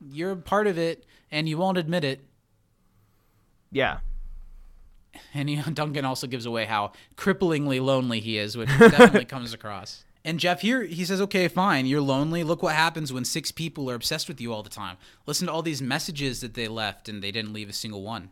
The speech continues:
Speaker 1: They didn't care. He needs them more than they need him in this
Speaker 2: Mm-hmm.
Speaker 1: situation. They all had stuff going on." And Jeff's really surprised that they made it a whole night without falling apart and getting to him. But that's not the drive of the episode, which other episodes do, and I think it works a lot better here. And I'm
Speaker 2: I
Speaker 1: really
Speaker 2: agree.
Speaker 1: glad that they did it in this way,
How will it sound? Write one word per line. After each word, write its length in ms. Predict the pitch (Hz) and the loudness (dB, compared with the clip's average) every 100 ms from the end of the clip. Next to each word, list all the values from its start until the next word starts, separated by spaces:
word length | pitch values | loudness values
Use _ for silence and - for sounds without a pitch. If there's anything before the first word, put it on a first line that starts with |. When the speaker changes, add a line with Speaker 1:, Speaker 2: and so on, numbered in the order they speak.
| _ | _
Speaker 1:
They 140 | 104 107 | -8 -8
didn't 160 | 107 | -8
care. 320 | 95 113 101 - - | -8 -8 -8 -10 -18
He 240 | - 123 127 | -10 -6 -2
needs 280 | 131 123 117 | -2 -4 -2
them 260 | 135 139 | -2 0
more 180 | 151 143 | -2 -2
than 160 | 139 135 | -4 -4
they 140 | 131 | -2
need 160 | 131 123 | -4 -4
him 160 | 131 | -4
in 100 | - | -4
this 120 | 135 135 | -4 -6
Speaker 2:
Mm-hmm. 120 | 147 | -6
Speaker 1:
situation. 380 | 185 113 - 107 | -8 -8 -8 -8
They 80 | 123 | -6
all 100 | 151 | -4
had 140 | 135 | -6
stuff 240 | 127 135 135 | -6 -10 -8
going 240 | 135 123 | -8 -6
on." 240 | 131 139 95 _ _ _ _ - | -6 -6 -10 _ _ _ _ -10
And 120 | 127 | -4
Jeff's 260 | 151 147 - | -2 0 0
really 200 | 139 135 | 0 0
surprised 560 | 127 120 131 151 110 | 0 2 4 4 2
that 180 | 110 107 | -4 -6
they 160 | 113 117 | -2 0
made 220 | 123 143 | 4 4
it 80 | 147 | 4
a 60 | 139 | 4
whole 160 | 156 | 2
night 260 | 147 147 113 | 2 0 0
without 360 | 110 117 110 - | -4 -6 -4 0
falling 260 | 147 143 | 0 0
apart 240 | 131 151 143 | 0 -2 0
and 80 | |
getting 220 | 135 180 151 | -2 -2 -2
to 60 | |
him. 180 | 123 117 - - | -4 -8 -10 -12
But 140 | - 165 | -6 2
that's 240 | 180 185 | 2 2
not 200 | 202 202 | 2 2
the 60 | 185 | 2
drive 360 | 147 160 175 160 | 2 4 4 2
of 80 | 139 | 0
the 120 | 139 | 0
episode, 580 | 202 190 - 123 117 120 | 0 -2 -2 -2 -2 -4
which 260 | 127 123 | -6 -2
other 240 | 139 139 123 | -2 0 0
episodes 420 | 123 131 123 113 | -2 -4 -6 -6
do, 200 | 143 147 | -2 -2
and 80 | 123 | -2
I 40 | |
think 160 | 120 147 | -2 -4
it 100 | 123 | 0
works 260 | 160 180 | 0 0
a 40 | 131 | -2
lot 200 | 117 107 | -4 -2
better 220 | 151 160 | -2 -2
here. 260 | 101 98 - _ _ - | -6 -12 -16 _ _ -4
And 80 | |
I'm 80 | 120 | 0
Speaker 2:
I 60 | 127 | 2
Speaker 1:
really 140 | 139 | 2
Speaker 2:
agree. 100 | 127 | 0
Speaker 1:
glad 200 | 127 127 | 0 0
that 80 | 120 | -2
they 120 | 117 | -6
did 140 | 113 123 | -4 -4
it 80 | 110 | -4
in 60 | |
this 180 | 110 - | -6 -6
way, 300 | 123 127 113 | -2 -2 -2